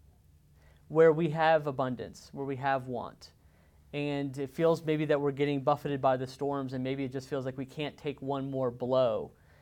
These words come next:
You know, what else could happen? Take great confidence that the Lord has the plans for you,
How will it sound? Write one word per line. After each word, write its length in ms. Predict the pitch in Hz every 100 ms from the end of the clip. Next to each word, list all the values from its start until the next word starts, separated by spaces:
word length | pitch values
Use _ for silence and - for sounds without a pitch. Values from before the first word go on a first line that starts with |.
| _
You 80 | 131
know, 40 |
what 280 | 127 151 165 165
else 340 | 160 165 -
could 240 | - 151
happen? 520 | - 139 139 - 87 - - - - - - _
Take 220 | - 180 180
great 180 | 190
confidence 640 | 185 165 165 170 139 131 -
that 260 | 143 131
the 100 | 143
Lord 460 | 131 143 156 165 139
has 600 | 135 139 139 135 127 - -
the 80 | 135
plans 460 | - 147 143 131
for 120 | -
you, 420 | 143 135 - -